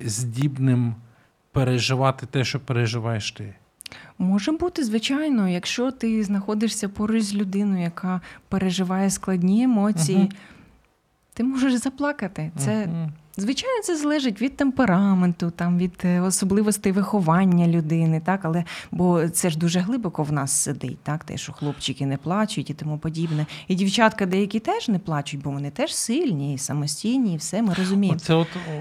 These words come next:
Speaker 1: оце от цікавий цей момент, тому що сила і відсутність, а, сліз часто ставиться оцей, а, знак
Speaker 2: Мгм.
Speaker 1: дорівнює,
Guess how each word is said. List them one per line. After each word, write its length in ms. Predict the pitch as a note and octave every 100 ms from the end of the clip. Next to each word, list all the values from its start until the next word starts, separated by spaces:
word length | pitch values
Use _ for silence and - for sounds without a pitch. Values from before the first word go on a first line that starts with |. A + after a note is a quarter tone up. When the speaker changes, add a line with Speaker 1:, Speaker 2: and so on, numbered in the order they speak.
| D#3
Speaker 1:
оце 260 | D3 - E3+
от 200 | E3 -
цікавий 500 | E3+ - E3+ D#3+ C#3
цей 200 | - D3
момент, 420 | C3+ C#3+ F3 D#3
тому 240 | C#3 B2 C3
що 200 | - B2
сила 560 | - - D#3 D3 C#3 -
і 100 | C3+
відсутність, 960 | C3 B2 - D3+ C#3 - C3 - - - - - -
а, 800 | C3+ B2 B2 B2 B2 A#2+ A#2+ A2+
сліз 640 | - - C3+ F3 F#3+ - -
часто 460 | - C3 B2 -
ставиться 760 | B2+ - C#3 C3 B2+ B2+ C3+ A2+ - - - _
оцей, 540 | B2+ - C#3+ B2+ C3 -
а, 380 | C3 B2 B2 C3
знак 400 | C3 B2 C3+ C3
Speaker 2:
Мгм. 100 | A#2+
Speaker 1:
дорівнює, 840 | A#2+ B2 D#3 G3 D#3+ C3 A#2+ A2+ A2